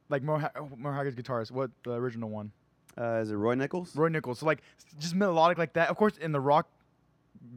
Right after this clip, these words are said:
Speaker 1: uh, scene, but it's the same thing. Like, when you hear something, you know what song it is. And same thing for Merle Haggard, same thing for A C D C, same thing for, uh, some of the Bon Jovi stuff. Uh, Sweet Ch-, uh, t-,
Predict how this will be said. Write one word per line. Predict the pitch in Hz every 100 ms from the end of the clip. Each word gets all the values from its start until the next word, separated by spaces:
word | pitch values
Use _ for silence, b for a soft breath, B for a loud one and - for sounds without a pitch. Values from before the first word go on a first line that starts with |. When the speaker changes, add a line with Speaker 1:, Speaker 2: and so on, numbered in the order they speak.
| 117 _
Speaker 1:
uh, | 123 113 104 -
scene, | - 180 185 202 208 b b b -
but | 170
it's | -
the | 147
same | - 180 147
thing. | 170 156
Like, | 139 127
when | 143
you | 147
hear | 165
something, | 180 180
you | 151
know | 147 156 175
what | 156 -
song | 139 135
it | 117
is. | 104
And | 127
same | 123 160
thing | 147
for | 135
Merle | 139 143
Haggard, | 143 139
same | 135
thing | 127
for | 123 120 -
A | 131
C | 117
D | 131
C, | 127
same | 123 127 123
thing | 131
for, | 120 123 113 110 B B B
uh, | 123 113
some | 127
of | 143
the |
Bon | 123 131
Jovi | 131 139 131
stuff. | 131 127 b b b
Uh, | 123 120
Sweet | 110 147 -
Ch-, | -
uh, | 131
t-, | 117